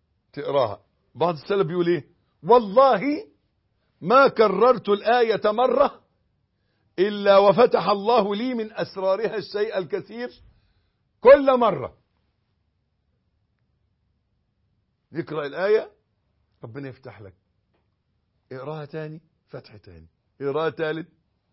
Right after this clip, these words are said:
رابع خامس سادس عاشر، اقرأ وتوقف وغير الوقفات.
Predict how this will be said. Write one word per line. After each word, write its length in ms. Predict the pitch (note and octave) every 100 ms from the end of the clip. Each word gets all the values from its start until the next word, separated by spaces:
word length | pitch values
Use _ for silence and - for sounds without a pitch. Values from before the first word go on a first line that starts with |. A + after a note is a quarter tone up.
| _ _ _
رابع 440 | B2+ D#3+ D#3 - - _
خامس 420 | - D3+ E3 E3 - -
سادس 500 | D#3+ F3 E3+ D#3 -
عاشر، 500 | B2 C#3+ F3+ - F3+ - _ _ _ _ _ _ _ _
اقرأ 520 | A#3+ C#4+ B3 C#4 D4 -
وتوقف 840 | G#3+ F#3+ A#3 D#4+ D#4 - A#3 E3+
وغير 600 | A#3 A#3+ B3 E4 D#4+ C#4+
الوقفات. 720 | C#4 B3+ - C4+ D4 A#3 -